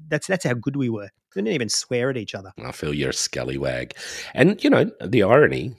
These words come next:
Speaker 2: that all you want to do is touch each other, that they taught you to use the "I feel."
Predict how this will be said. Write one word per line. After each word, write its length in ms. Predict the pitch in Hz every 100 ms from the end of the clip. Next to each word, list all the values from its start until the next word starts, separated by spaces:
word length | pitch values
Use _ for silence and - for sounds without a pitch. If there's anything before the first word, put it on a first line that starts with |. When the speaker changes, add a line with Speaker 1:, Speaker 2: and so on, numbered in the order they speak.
| -
Speaker 2:
that 260 | 82 80 -
all 120 | 90
you 140 | 85
want 160 | 76 69
to 80 | 76
do 160 | 76 67
is 100 | -
touch 260 | 73 -
each 160 | 80 -
other, 240 | 71 69 67
that 140 | 65
they 140 | 60 67
taught 340 | - 78 82
you 280 | 58 65 120
to 200 | - 80
use 240 | 71 67
the 140 | - 69 -
"I 160 | 65 71
feel." 420 | - 85 95